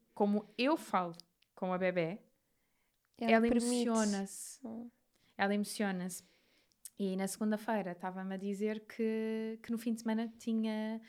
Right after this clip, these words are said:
Speaker 1: tinha começado a falar com o bebé porque o marido tinha começado a falar com o bebé. E que isso não tinha acontecido com os outros filhos.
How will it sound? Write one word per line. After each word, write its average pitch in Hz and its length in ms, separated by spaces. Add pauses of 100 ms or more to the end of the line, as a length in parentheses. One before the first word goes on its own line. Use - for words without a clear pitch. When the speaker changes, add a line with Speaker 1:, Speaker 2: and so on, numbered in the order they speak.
(360)
Speaker 1:
tinha 226 240
começado 214 420
a - 20
falar 190 300
com 185 140
o 196 40
bebé 208 420
porque 247 320
o 302 40
marido 285 360
tinha 277 220
começado 277 420
a 277 40
falar 277 260
com 277 120
o 277 40
bebé. 277 560 (1040)
E 220 80
que 269 80
isso 254 100
não 285 140
tinha 311 240
acontecido 294 500
com 285 140
os 269 100
outros 277 220
filhos. 220 680